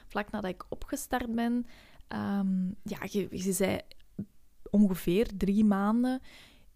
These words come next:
niet verdwenen, want uiteraard, ik was er nog, hè, ik had mijn advertenties wel lopen toen dat ik weg was en zo, maar in, ja, in C zijn we wel een klein beetje verdwenen van, eh, social media,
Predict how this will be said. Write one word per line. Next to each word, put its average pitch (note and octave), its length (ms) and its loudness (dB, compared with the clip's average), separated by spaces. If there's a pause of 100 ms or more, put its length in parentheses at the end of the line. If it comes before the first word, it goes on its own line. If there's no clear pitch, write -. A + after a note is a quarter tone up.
(100)
niet A3+ 220 6
verdwenen, G#3+ 640 0
want A3 220 0
uiteraard, F#3+ 500 -2
ik - 200 -14
was F#3 240 -2
er A#3+ 100 -4
nog, B3+ 200 -2
hè, - 140 -6
ik A#3 180 -4
had G3 120 -6
mijn F3+ 160 -2
advertenties G#3 600 -4
wel A3 160 0
lopen A3+ 280 -2
toen A3 140 0
dat G#3+ 80 0
ik G#3 80 -6
weg G3+ 200 -4
was A3 140 -4
en A3+ 200 0
zo, A3+ 220 -4 (340)
maar G3+ 200 -4 (160)
in, G#3 260 -6
ja, F#3+ 240 -6
in G3+ 140 2
C F#3+ 40 0
zijn D4 360 -2
we G3+ 100 -2
wel G3+ 200 2
een G3 120 -4
klein G#3 280 0
beetje G3 300 0
verdwenen F3 640 -6
van, F3+ 400 -6
eh, F3+ 200 -8
social F3+ 400 -4
media, G3 540 2